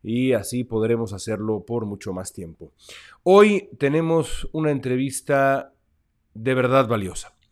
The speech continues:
Carlos Bravo Regidor es una de las, eh, voces más consistentes y elocuentes y presentes de los últimos tiempos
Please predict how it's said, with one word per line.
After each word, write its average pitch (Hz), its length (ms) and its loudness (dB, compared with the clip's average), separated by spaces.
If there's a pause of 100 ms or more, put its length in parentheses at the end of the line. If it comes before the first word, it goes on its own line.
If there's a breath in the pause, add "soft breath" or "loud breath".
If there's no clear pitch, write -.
(520 loud breath)
Carlos 190 320 2
Bravo 156 460 6
Regidor 135 880 2 (100)
es 127 580 0
una 147 240 -4
de 127 120 0
las, 113 400 -4
eh, 107 340 -2
voces 143 420 -4
más 170 260 -4
consistentes 156 1300 -4
y 160 280 -6
elocuentes 139 880 -2
y 147 200 -2
presentes 147 840 -2
de 95 120 -12
los 98 180 -12
últimos 117 460 -16
tiempos 113 580 -8